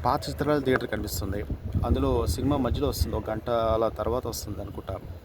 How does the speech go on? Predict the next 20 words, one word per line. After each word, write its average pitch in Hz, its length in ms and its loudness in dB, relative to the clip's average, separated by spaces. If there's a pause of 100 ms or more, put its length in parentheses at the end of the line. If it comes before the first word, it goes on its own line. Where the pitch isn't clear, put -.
(580)
ఆ, 101 360 -2
మొత్తం 123 220 0
చిత్రాల 135 380 0
థియేటర్ 131 240 0
అంతా 127 220 -4
రౌండప్ 123 320 2
అవుతుంది. 95 300 -4 (180)
అలాగే 147 300 0
మీకు 139 280 2
రెండు, 127 800 4
రెండు 127 260 4
ఆరు 127 220 4
మూవీ 131 420 2
రాజేంద్ర 117 340 0
ప్రసాద్ 113 260 0
వచ్చింది. - 220 -6
అందులో 131 340 4
ఏంటంటే 131 260 2
నైట్ 135 280 4
టైమ్ - 120 -2